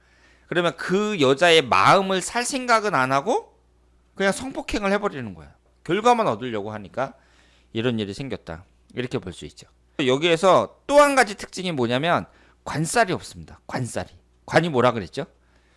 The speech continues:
나를 구속하는 규율, 규칙, 심리적인 억제력, 이런 게 관살이라고 했잖아요. 이 춘재는 관살이 없어요.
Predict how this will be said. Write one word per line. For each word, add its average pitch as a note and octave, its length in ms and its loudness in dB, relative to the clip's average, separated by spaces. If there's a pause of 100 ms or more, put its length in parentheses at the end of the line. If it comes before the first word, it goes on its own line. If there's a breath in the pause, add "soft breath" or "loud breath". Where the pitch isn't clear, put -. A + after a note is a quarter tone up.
나를 C3+ 760 2 (600)
구속하는 A#2+ 640 -4 (500)
규율, C3 640 -2 (220)
규칙, - 760 -6
심리적인 G#3+ 800 -4
억제력, F2 480 -10 (580)
이런 G3 220 0
게 F3+ 80 -4
관살이라고 D#3 760 -2
했잖아요. C3+ 600 -4 (400)
이 F3+ 100 -6
춘재는 C4 420 0
관살이 D#3 400 -2
없어요. G2+ 540 -12